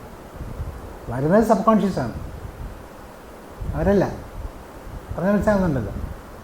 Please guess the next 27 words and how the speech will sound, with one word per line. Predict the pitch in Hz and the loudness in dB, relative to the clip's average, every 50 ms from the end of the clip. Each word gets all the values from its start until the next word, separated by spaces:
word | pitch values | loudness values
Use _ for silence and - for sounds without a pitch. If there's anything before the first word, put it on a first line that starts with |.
| - - - - - | -16 -16 -8 0 6
ആ | 160 208 233 | 8 10 10
സബ് | 220 - 285 254 - - | 10 8 6 4 6 8
കോൺഷ്യസുമായിട്ട് | 254 269 269 277 269 269 285 302 285 262 254 | 8 10 10 8 6 6 8 8 8 8 10
സാറിന് | 233 247 240 254 285 294 | 10 10 10 10 10 10
ബന്ധമുണ്ടെങ്കിൽ, | 262 262 254 247 269 269 233 214 196 175 180 190 175 - | 10 10 10 10 10 8 8 8 6 4 2 0 -2 2
സാറൊരു | - 190 208 233 254 254 | 4 8 8 8 8 8
ബുദ്ധനാണെങ്കിൽ, | 240 240 - - - 254 233 185 151 139 123 131 139 - - - - - - - - - - - - | 8 8 6 6 6 6 6 6 6 6 4 2 0 -2 -6 -10 -16 -16 -16 -18 -18 -18 -8 -2 2
ആ | 180 208 | 4 6
സബ് | 196 208 180 175 | 6 6 6 6
കോൺഷ്യസിന് | 208 226 226 196 220 220 226 247 240 226 | 6 6 8 6 6 6 6 6 6 8
വേണ്ടത് | 226 226 226 233 226 220 | 8 8 10 10 10 10
കൊടുത്ത് | 220 214 214 220 226 196 | 10 8 8 6 6 4
പറഞ്ഞു | 202 190 180 165 | 4 4 4 4
വിടും. | 139 113 110 - - - - - - - - - - - - - - - - - - - - - - - - | 4 2 0 -2 -6 -12 -16 -16 -16 -18 -18 -18 -18 -16 -18 -18 -16 -18 -18 -18 -18 -18 -18 -18 -10 -4 -2
മനസ്സിലായില്ലേ? | 202 185 190 196 170 135 123 113 - - - - - - - - - - - - | 0 4 6 6 6 6 4 2 -2 -6 -10 -14 -16 -16 -16 -16 -16 -16 -4 2
പിന്നെ | 247 247 247 262 | 6 8 8 8
തിരിച്ചു | 214 - 220 214 214 233 | 8 6 4 4 6 6
വരാത്ത | 226 208 202 202 196 196 202 | 8 8 8 8 6 6 6
രീതിയിലാകും. | 190 185 190 185 202 196 180 156 131 110 101 104 - - - - - - - - - - - - - - - - - - - - - | 6 6 8 8 8 8 8 6 4 2 -2 -4 -8 -12 -16 -16 -18 -18 -18 -16 -16 -16 -18 -18 -18 -18 -18 -18 -18 -18 -10 -6 0
അതങ്ങനെ | 165 185 190 185 202 233 247 | 2 4 6 8 8 10 10
അല്ലാത്ത | 226 202 208 247 277 320 302 - - | 10 8 8 8 6 6 4 6 6
കാര്യങ്ങൾ | 233 214 208 208 208 214 214 | 6 8 8 6 6 6 6
ഇതിങ്ങനെ | 208 196 208 208 214 208 | 6 6 6 6 4 4
കണ്ടിന്യൂ | 202 196 196 196 190 196 | 4 2 2 2 2 0
ചെയ്യും. | 202 196 185 | 0 2 2
കുറേ | 185 180 190 | 2 4 4
കഴിയുമ്പോൾ | 185 190 190 185 196 190 | 4 4 4 4 4 4